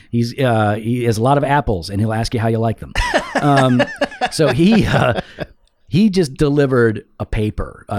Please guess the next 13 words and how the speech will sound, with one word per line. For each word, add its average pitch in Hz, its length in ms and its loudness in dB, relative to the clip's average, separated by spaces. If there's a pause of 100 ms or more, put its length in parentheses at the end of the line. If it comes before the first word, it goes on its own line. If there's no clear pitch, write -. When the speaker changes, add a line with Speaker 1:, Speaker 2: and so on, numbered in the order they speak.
Speaker 1:
a 110 80 -2
Speaker 2:
Hmm. 113 60 0
Speaker 1:
lecture, 98 500 -6 (180)
and 113 100 -2
he 113 80 2
was 104 220 -4
really 113 300 0
good, 80 180 -10
passionate, 110 440 -2
Speaker 2:
Yep, 139 80 2
Speaker 1:
articulate. 113 320 -4
Speaker 2:
yep, 165 240 -2 (100)
yep. 139 260 -2